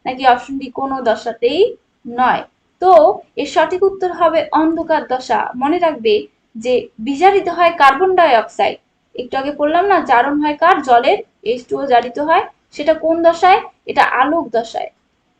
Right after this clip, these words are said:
এটা আলোক দশায় এই ঘটনাটি ঘটে। এবং অন্ধকার দশায় কি হয়? কার্বন ডাইঅক্সাইড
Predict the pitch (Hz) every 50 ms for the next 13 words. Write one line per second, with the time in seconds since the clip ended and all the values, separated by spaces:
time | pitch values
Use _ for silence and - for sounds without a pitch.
0 | _ _ 233 233 240 - - 233 262 277 302 330 302 247 285 285 277 302 285 262
1 | 262 254 254 262 226 226 220 220 214 208 _ - _ - 233 - - - - _
2 | _ _ _ _ _ _ _ - 233 233 254 247 - - 277 285 294 302 359 339
3 | 370 370 370 - 339 339 359 359 349 349 330 339 370 381 381 480 539 - - _
4 | _ _ _ _ - 302 294 302 294 302 311 302 294 285 254 240 - - 302 302
5 | 370 494